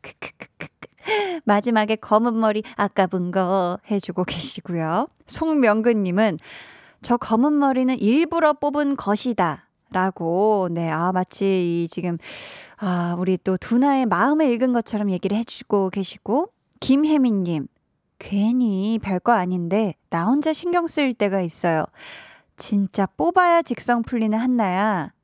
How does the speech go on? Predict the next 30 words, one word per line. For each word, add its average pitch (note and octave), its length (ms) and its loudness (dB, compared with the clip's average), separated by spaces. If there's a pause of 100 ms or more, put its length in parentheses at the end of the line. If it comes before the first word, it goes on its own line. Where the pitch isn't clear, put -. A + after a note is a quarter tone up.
(120)
그냥 A#3 300 -2
염색을 A3+ 640 -4
해."라고. F3+ 1000 -2 (520)
그쵸, A#3 260 -4
우리 F#3+ 140 0
한나가 C4 680 2
지금 G#3+ 300 0 (640)
한나 G4 300 0
눈에 F4+ 180 2
보이는 C#4 480 2
게 B3 160 2
한 F4+ 240 -4
가닥이었을 A#3+ 640 2
수 - 160 -4
있지만 F#3+ 440 -2
속에 E4+ 340 -2 (100)
또 G3 440 0
이 F3+ 160 -2
파헤쳐보면 B3+ 600 -2
또 - 100 0
모릅니다. F3 880 0
그러니까 F#3 500 -4
우리 F3+ 140 -4
한나야, G3+ 680 0 (380)
미용실에 C#4 480 2
한번 B3 300 0
가봐라."라고 F#3 1200 0
저도 G#3 300 0
얘기해주고 G3 500 0
싶어요. F#3+ 540 -4